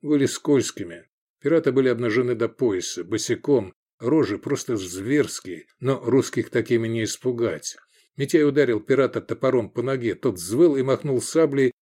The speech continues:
распоров Митяю кожу на груди. Заряжать арбалет было некогда. Михаил бросился к дерущимся, подхватил боевой топор Афанасия и ударил им марокканца в грудь.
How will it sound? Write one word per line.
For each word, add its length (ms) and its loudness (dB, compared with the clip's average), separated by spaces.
распоров 520 0
Митяю 400 0
кожу 320 0
на 120 -4
груди. 500 -2
Заряжать 500 -2
арбалет 400 0
было 160 2
некогда. 580 -4
Михаил 360 2
бросился 540 0
к 80 -12
дерущимся, 840 -4
подхватил 500 2
боевой 340 4
топор 320 0
Афанасия 600 -2
и 120 4
ударил 600 4
им 80 0
марокканца 580 -2
в 60 -4
грудь. 380 -4